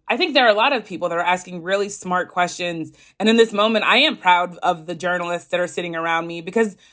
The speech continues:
like I said, I think the questions are simple. It's like, what are we doing to stop this? And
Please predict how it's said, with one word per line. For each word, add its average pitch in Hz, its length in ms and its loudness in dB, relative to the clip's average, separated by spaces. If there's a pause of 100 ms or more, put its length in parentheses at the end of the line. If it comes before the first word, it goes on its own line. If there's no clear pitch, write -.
like 233 120 2
I 285 60 8
said, 339 140 4
I 247 80 0
think 302 140 -2
the 269 80 2
questions 269 320 2
are 247 80 4
simple. 269 300 4
It's - 140 4
like, 196 200 2 (220)
what 202 240 6
are 277 80 6
we 262 160 2
doing 208 400 0
to 202 80 -6
stop 196 380 2
this? 175 260 0
And 185 220 -4